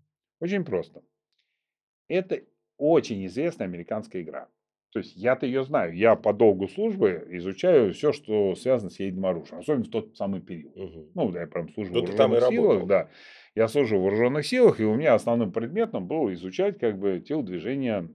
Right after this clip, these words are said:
Speaker 1: э, как бы, наших, как это, вероятных,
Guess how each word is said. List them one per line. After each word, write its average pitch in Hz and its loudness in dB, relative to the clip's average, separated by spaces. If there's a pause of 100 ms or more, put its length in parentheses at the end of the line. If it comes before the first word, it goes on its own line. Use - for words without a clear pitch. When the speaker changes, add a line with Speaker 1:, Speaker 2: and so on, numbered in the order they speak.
Speaker 1:
э, 90 -8
как 90 -10
бы, 85 -14
наших, 101 -8 (800)
как 113 2
это, 87 -2 (760)
вероятных, 160 4